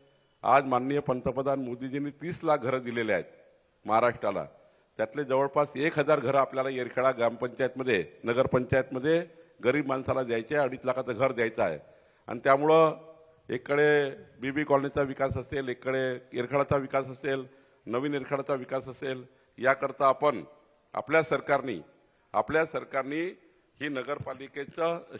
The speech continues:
शहर या ठिकाणी घोषित केलं. आणि नगरपालिका करून काय फायदा झाला, तर एनएमआरडीएमध्ये आपलं गाव जे गेलं होतं, त्या गावाला आपण कमी करण्याचा प्रयत्न करून आता नगरपालिकेच्या नगराध्यक्षांना सर्व अधिकार येणार आहे.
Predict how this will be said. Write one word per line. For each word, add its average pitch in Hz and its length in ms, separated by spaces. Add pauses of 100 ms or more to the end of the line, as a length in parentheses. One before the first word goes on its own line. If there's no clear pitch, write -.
(100)
शहर 143 200
या 139 140
ठिकाणी 139 300
घोषित 107 280
केलं. 147 360 (800)
आणि 139 200
नगरपालिका 156 720
करून 156 320
काय 175 200
फायदा 151 260
झाला, 113 300 (680)
तर 147 100
एनएमआरडीएमध्ये 156 1040
आपलं 151 460
गाव 131 200
जे 147 140
गेलं 131 240
होतं, 147 380 (500)
त्या 143 120
गावाला 135 380
आपण 139 280
कमी 131 280
करण्याचा 135 360
प्रयत्न 127 340
करून 123 360 (400)
आता 127 260
नगरपालिकेच्या 147 800
नगराध्यक्षांना 131 720
सर्व 127 280
अधिकार 127 360
येणार 123 300
आहे. 131 380